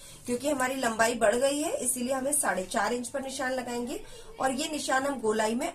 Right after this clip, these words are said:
आर्म होल की तरफ मिला देंगे। अब देखिए, यहाँ पे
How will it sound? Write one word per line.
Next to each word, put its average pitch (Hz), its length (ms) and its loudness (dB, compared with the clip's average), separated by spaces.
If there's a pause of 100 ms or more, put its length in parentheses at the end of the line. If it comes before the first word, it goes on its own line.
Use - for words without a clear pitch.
आर्म 208 280 2
होल 208 160 -4
की 240 120 -6
तरफ 233 400 -4
मिला 180 240 -2
देंगे। - 400 -14 (680)
अब 208 100 -2
देखिए, 247 400 -2
यहाँ 262 220 0
पे 330 200 -4